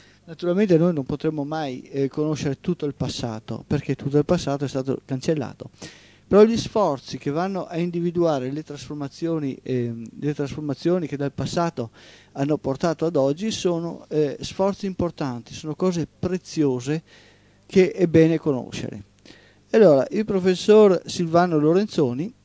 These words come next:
tiene una conferenza sulla religiosità dei popoli pre-indoeuropei.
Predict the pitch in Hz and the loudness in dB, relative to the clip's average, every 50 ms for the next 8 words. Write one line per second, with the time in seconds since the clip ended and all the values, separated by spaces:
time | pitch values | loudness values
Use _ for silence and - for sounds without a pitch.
0 | _ _ _ - 214 214 214 185 170 160 151 - 170 175 - - 185 175 147 131 | _ _ _ 4 6 6 6 6 2 0 0 0 -2 -2 0 0 2 2 2 0
1 | 127 123 117 - - 196 - - - - - - - - _ _ _ _ _ _ | -2 -6 -6 -2 -2 -2 -2 -4 -12 -20 -20 -20 -20 -20 _ _ _ _ _ _
2 | _ _ _ _ _ - - - - _ _ - - - 208 190 175 160 156 160 | _ _ _ _ _ -20 -20 -20 -20 _ _ -8 0 2 4 4 6 4 4 6
3 | 208 220 208 196 185 185 180 175 175 160 185 175 175 165 151 - - 175 185 190 | 4 4 4 4 2 2 2 2 0 0 2 2 2 2 0 2 4 2 2 4
4 | - 190 175 160 - - 160 160 160 143 - 147 147 147 147 147 147 147 151 - | 4 2 2 2 0 0 2 2 2 0 -2 -4 -2 2 2 4 4 4 4 2
5 | - 175 139 120 113 - - 113 | 2 0 0 0 -2 -4 -8 -12